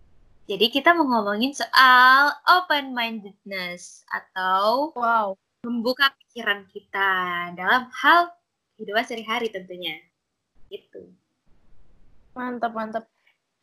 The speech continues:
Speaker 2: Nah, jadi, eh, open-minded ini tuh kayak kerap diartikan bisa, eh, kayak menampung banyak hal nih. Jadi kan kayak kita kan nggak tahu nih,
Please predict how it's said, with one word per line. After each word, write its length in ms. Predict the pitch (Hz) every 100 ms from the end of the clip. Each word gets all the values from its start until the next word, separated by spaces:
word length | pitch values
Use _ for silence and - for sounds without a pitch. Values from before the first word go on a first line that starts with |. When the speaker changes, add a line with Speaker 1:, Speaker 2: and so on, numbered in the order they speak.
| _ _ -
Speaker 2:
Nah, 300 | - 277 254
jadi, 540 | 226 247 233 220 254 302
eh, 640 | - 240 240 240 233 143 - - _
open-minded 480 | - 254 277 262 262
ini 160 | 269 285
tuh 240 | 339 370
kayak 400 | 370 302 262 - -
kerap 240 | 277 247
diartikan 440 | 233 220 226 262
bisa, 360 | 269 254 247 - - _ _ -
eh, 380 | 240 226 220 214 208
kayak 180 | 240 233
menampung 400 | 226 220 226 233
banyak 300 | 208 220 226
hal 320 | - 254 254
nih. 160 | 247 226 220
Jadi 80 |
kan 160 | 254 285 285
kayak 180 | 254 240
kita 100 | 254 285
kan 120 | 320
nggak 200 | 277 233
tahu 240 | 277 311
nih, 280 | 311 311 302